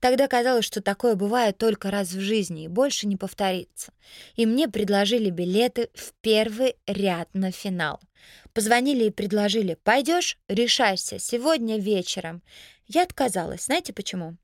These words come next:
Потому что в тот момент я готовила мужу ужин и замочила печенку в молоке. Он ее очень любил.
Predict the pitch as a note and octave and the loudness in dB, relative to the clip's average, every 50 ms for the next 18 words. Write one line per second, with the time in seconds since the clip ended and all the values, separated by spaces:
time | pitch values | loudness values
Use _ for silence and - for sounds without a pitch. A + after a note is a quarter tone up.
0 | _ _ - - - A#3 A3 A3 G3+ - - G3+ - - G#3 F#3+ F#3 - F#3 F#3 | _ _ -4 0 2 2 2 2 0 -2 -4 -6 -4 -2 -2 -2 -2 -2 -2 -2
1 | G#3 B3+ F4 G#4 F#4 - - B3 A3+ A#3 A3+ - C#4 B3 A#3 G#3+ G3+ G3+ A3 C4 | -2 -2 -2 -4 -4 -2 0 0 2 2 2 2 2 2 2 2 2 2 2 0
2 | D4 - C4 A#3+ - - A3 A3 A3+ A3+ G#3 D#3+ F3 D#3+ - - - G#3 G3+ F#3+ | 0 0 0 -2 -2 -2 -4 -2 -2 -2 -2 -2 -4 -8 -10 -10 -6 -4 -2 0
3 | G#3 G3 F#3+ G3 - - F4 F#4 E4+ - - G3 - - G3 F#3+ G3 A3+ - - | 0 0 0 -2 -2 -2 -2 -2 -2 -4 -6 -8 -6 -6 -4 -4 -4 -6 -6 -8
4 | C#4 C4 A#3+ A3+ G3+ F#3+ F#3 F3+ - - E3 D#3+ D#3+ _ _ - - - _ _ | -6 -4 -4 -2 -2 -2 -4 -6 -6 -8 -10 -10 -10 _ _ -20 -20 -20 _ _
5 | - F#4+ F4 D4+ C4 B3 A#3 A3+ - - - G3 F#3 F#3+ D#3 - - - - | -4 -2 0 2 4 4 4 2 0 -4 -6 -4 -6 -6 -6 -8 -10 -10 -12